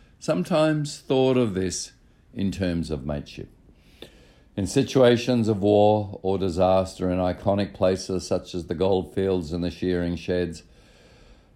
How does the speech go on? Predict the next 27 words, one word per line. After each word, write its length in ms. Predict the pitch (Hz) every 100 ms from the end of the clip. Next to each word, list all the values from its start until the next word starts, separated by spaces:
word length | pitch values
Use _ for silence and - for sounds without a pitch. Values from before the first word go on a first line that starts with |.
| -
that's 440 | 165 185 - - -
only 420 | 123 123 120 113
one 260 | 104 104 98
side 340 | - 95 92
of 120 | 82
the 80 | 76
story. 480 | 73 - 69 50 50 - - _ _ _ _ _ _ _ _ -
But 160 | - 117
the 100 | 151
idea 360 | 185 220 185 143
of 120 | 113
sticking 400 | - 117 - 101
together, 400 | 90 95 95 120
of 120 | 90
lending 440 | 95 110 104 104
a 60 | 95
hand, 420 | 87 90 95 98
of 160 | 92 80
rolling 440 | 110 127 131 123
up 200 | 113 -
your 100 | 98
sleeves 720 | 90 - 92 92 90 82 - -
is 260 | 101 87
deep 320 | 82 85 82 82
in 100 | 76
our 180 | 76
culture. 520 | 76 73 62 - 50